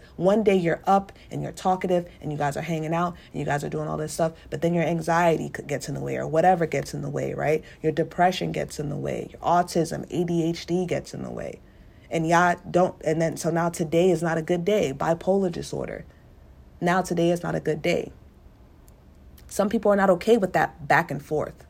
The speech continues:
right? But then you have to understand too,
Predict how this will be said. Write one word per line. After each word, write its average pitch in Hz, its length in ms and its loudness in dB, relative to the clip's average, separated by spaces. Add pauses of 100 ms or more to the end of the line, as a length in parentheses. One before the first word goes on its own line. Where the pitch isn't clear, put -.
(200)
right? 180 320 0 (1300)
But 147 180 2
then 214 240 10
you 180 80 4
have 175 160 4
to - 100 0
understand 175 500 -2
too, 226 360 0